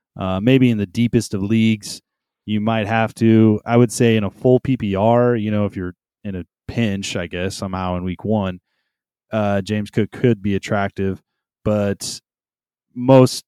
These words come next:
you know, I, I, c-, I would say you could start Devin Singletary this week and see what happens. I think he's gonna get most of the work.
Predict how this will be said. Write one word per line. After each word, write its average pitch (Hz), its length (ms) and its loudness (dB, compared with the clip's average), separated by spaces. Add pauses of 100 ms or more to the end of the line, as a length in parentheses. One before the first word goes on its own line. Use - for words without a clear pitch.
(320)
you 123 140 -2
know, 98 140 -4
I, 92 300 -10
I, 127 200 -8
c-, - 120 -4
I 127 100 -2
would 135 160 4
say 127 120 0
you 113 160 -2
could 110 140 -4
start 117 280 -2
Devin 107 240 -2
Singletary 123 560 0
this 120 220 -2
week 123 240 0
and 104 120 -12
see 110 120 -6
what 98 80 -2
happens. 98 340 -6
I 101 80 -6
think 120 180 -8
he's 104 180 -4
gonna 101 200 -6
get 98 120 -4
most 98 280 -4
of 101 60 -8
the 90 80 -6
work. 92 280 -4